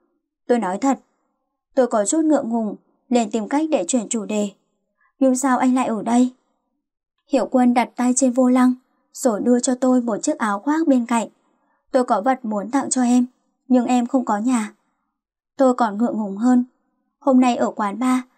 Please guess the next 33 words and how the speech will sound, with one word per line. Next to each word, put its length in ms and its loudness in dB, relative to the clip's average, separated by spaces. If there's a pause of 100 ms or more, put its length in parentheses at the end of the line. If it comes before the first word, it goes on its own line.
(240)
tôi 120 2
đã 180 -2
hơi 260 2
phóng 220 -2
túng 240 -6
quá 160 -4
mức. 240 2 (680)
Để 180 2
che 180 -2
giấu 220 0
khuôn 220 2
mặt 180 2
đã 120 -4
đỏ 240 -2
ửng, 240 -4 (520)
tôi 120 4
lục 160 2
lọi 240 -6
trong 200 -2
áo 180 -4
khoác 280 0 (360)
để 220 0
tìm 180 -2
đồ 160 -6
vật 220 -4 (280)
mà 100 -2
anh 220 -6
ta 300 -4
muốn 180 -6
tặng 220 -4
tôi. 240 0 (760)
Không 260 -2
ngờ, 240 -2